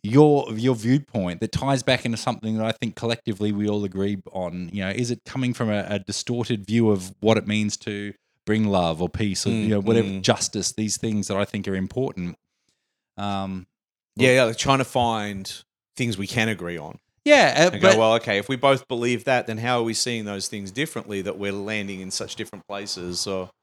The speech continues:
Speaker 2: and I think we all have blind spots, right?
Speaker 1: Yeah.
Speaker 2: Like, you know, and, and, you know, we all have blind spots and we can't see our blind spots. That is the very, <laughs> you know, the
Speaker 1: Yes.
Speaker 2: very nature of a blind spot is that we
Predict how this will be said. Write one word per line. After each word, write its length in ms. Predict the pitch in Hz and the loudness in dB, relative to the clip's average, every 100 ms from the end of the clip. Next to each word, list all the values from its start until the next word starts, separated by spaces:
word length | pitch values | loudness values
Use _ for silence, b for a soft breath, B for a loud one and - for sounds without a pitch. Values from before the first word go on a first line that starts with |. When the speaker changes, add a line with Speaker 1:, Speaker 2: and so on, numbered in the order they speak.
| _ _ _ _ _ _ 170 | _ _ _ _ _ _ 2
Speaker 2:
and 100 | 185 | 4
I 60 | |
think 160 | 214 - | 4 6
we 100 | 175 | 8
all 120 | 165 | 8
have 200 | 151 123 | 6 2
blind 280 | 123 127 127 | 0 0 -2
spots, 420 | - 98 - - | -4 -6 -8 -4
right? 260 | 107 131 - - | -2 -2 -6 -2
Speaker 1:
Yeah. 180 | 139 | 2
Speaker 2:
Like, 320 | 110 110 - - _ _ | 4 4 0 -18 _ _
you 140 | - 123 | -6 -2
know, 240 | 117 143 | 0 0
and, 240 | - 117 117 - | -2 -4 -2 0
and, 400 | 117 113 110 - - _ _ _ _ _ _ _ _ _ _ _ _ _ - | 2 2 -2 -10 -18 _ _ _ _ _ _ _ _ _ _ _ _ _ -6
you 140 | 123 | -2
know, 100 | 104 | 0
we 160 | 110 139 | 6 8
all 140 | 151 | 10
have 180 | 143 120 | 8 6
blind 240 | 131 135 | 2 2
spots 260 | - 120 - | 0 -2 0
and 200 | 120 131 | 0 4
we 80 | 143 | 2
can't 320 | 139 131 127 | 4 2 2
see 180 | - 131 | 2 4
our 120 | 117 | 4
blind 320 | 110 117 123 | 4 0 0
spots. 340 | - 98 90 - | -2 -4 -4 0
That 140 | 113 | 0
is 160 | 110 104 | 0 -2
the 100 | 110 | 2
very, 280 | 120 113 - | 4 2 -2
<laughs> 120 | - - | -10 -6
you 60 | |
know, 80 | 120 | -2
the 60 | 110 | 0
Speaker 1:
Yes. 80 | 113 | 2
Speaker 2:
very 160 | 127 | 4
nature 380 | 117 127 - 123 | 4 2 2 0
of 100 | 113 | 0
a 60 | 107 | -2
blind 300 | 113 117 123 | -4 -4 -4
spot 220 | 117 107 | -4 -2
is 100 | 101 | -2
that 140 | 110 | 0
we 280 | 120 113 | 2 2